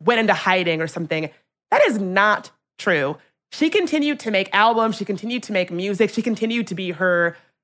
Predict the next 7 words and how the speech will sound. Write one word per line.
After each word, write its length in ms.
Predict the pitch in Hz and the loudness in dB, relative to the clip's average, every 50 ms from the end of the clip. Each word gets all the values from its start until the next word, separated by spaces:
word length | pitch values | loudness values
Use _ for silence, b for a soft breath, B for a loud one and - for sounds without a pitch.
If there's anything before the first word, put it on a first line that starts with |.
| _ _ _ _ | _ _ _ _
super 640 | - - - - 294 294 - - 254 247 240 233 233 - | -20 -18 -4 0 0 0 4 4 4 4 4 2 0 -6
talented, 720 | - - - 202 208 220 220 220 214 - - 202 202 190 | -12 -4 0 2 4 4 4 2 0 -2 -2 -2 0 2
amazing 680 | - 190 190 185 180 180 180 190 190 190 190 185 175 165 | 2 0 0 0 -2 -2 -2 -2 0 0 -2 -2 -2 -4
self 400 | - - - 220 247 233 202 - | -4 0 2 4 4 4 2 2
and 160 | 175 170 156 | -2 -6 -4
put 120 | - - 208 | -2 0 2
out 320 | 190 185 185 - - | 4 4 4 2 -2